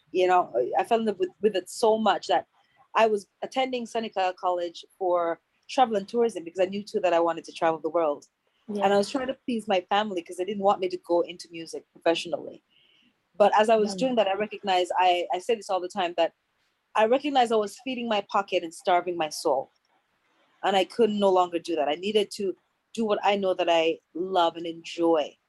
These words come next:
Speaker 1: and that's music. And so
Speaker 2: Mm-hmm.
Speaker 1: I decided from then that I was gonna pursue my music professionally. And
Speaker 2: Mm-hmm.
Speaker 1: I've been doing that ever since. It, it's now given me five Juno nominations. And last year I got my first Grammy consideration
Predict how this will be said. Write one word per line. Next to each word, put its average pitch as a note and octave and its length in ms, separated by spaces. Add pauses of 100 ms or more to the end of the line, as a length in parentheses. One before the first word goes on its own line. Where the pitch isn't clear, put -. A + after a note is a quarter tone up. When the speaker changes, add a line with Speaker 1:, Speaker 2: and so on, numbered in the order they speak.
(260)
Speaker 1:
and F#3 140
that's F3 240
music. F3 360
And G3+ 120
so F#3 160
Speaker 2:
Mm-hmm. F3+ 140
Speaker 1:
I G3 80
decided G3+ 500 (220)
from G#3 200
then F#3 300 (140)
that F3+ 120
I F3+ 40
was F3+ 120
gonna F3+ 160
pursue - 280
my F3 280
music G3 280 (160)
professionally. G#3+ 640 (600)
And F#3+ 280
Speaker 2:
Mm-hmm. G3 80
Speaker 1:
I've F#3 180
been F#3+ 140 (100)
doing F#3 220
that E3+ 140
ever E3+ 180
since. C4+ 340
It, - 180
it's - 260
now F3+ 320
given F3+ 420
me E3+ 320 (600)
five F#3+ 320
Juno F#3 220
nominations. F3 800 (100)
And F3 220
last F3 320
year F#3 100
I F3 40
got F3 160
my F3 140
first F3 320 (100)
Grammy F3+ 320
consideration D#3+ 760